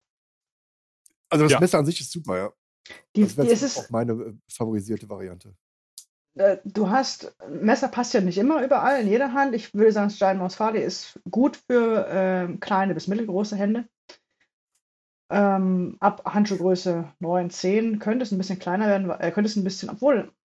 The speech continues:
Speaker 3: ja.
Speaker 2: Ah, ich erinnere da jetzt mal an das
Speaker 1: Nee,
Speaker 2: Video
Speaker 1: zehn geht.
Speaker 2: von,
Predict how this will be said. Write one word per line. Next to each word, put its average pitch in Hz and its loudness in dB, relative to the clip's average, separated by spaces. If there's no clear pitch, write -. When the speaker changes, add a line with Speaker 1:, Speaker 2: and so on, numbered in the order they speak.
Speaker 3:
ja. 196 2
Speaker 2:
Ah, 247 2
ich 160 -4
erinnere 190 6
da 165 6
jetzt 160 2
mal 156 0
an 151 0
das 117 4
Speaker 1:
Nee, - -
Speaker 2:
Video 147 4
Speaker 1:
zehn - -2
geht. 139 4
Speaker 2:
von, 135 -8